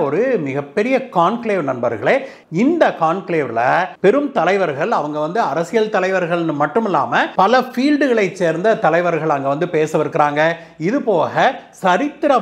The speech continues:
வல்லுநர்கள் பேசவிருக்கிறாங்க. அது மட்டும் இல்லாம ஆன்மீக தலைவர்கள் மற்றும் இளைஞர்கள் பலரும்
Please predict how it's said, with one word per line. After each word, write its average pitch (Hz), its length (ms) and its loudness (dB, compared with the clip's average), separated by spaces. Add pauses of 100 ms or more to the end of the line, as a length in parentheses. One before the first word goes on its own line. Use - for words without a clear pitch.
வல்லுநர்கள் 190 720 0
பேசவிருக்கிறாங்க. 151 680 0 (480)
அது 202 200 2
மட்டும் 220 260 -2
இல்லாம 139 340 0 (340)
ஆன்மீக 240 420 -2 (100)
தலைவர்கள் 165 500 -2
மற்றும் 160 300 -4 (260)
இளைஞர்கள் 165 560 -2 (160)
பலரும் 185 480 2